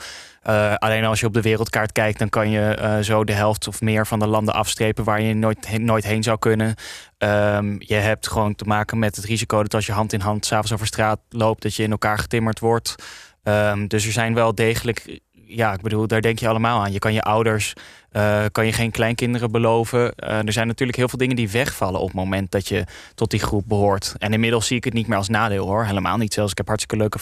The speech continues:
vriend met wie ik samenwoon. Eh, met onze kat. Het is enorm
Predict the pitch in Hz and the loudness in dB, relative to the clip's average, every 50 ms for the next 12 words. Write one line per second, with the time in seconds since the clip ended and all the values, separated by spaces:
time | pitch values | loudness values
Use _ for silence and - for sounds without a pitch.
0 | - - - 110 110 110 110 101 107 110 - - - 110 107 107 104 101 107 104 | -8 -4 -4 -2 -2 -2 -4 -4 -4 -4 -2 -2 0 0 2 0 2 2 2 2
1 | 104 107 104 - - - - - - - _ _ _ 107 104 104 104 104 104 101 | 2 0 0 -4 -8 -14 -20 -20 -20 -20 _ _ _ -2 0 2 2 2 0 0
2 | 104 110 113 - 113 110 120 - - 120 110 110 - - - - 113 120 117 117 | 0 0 0 0 0 0 -2 0 0 0 0 0 -2 -6 -8 -4 -2 0 2 2
3 | 123 117 113 | 2 2 2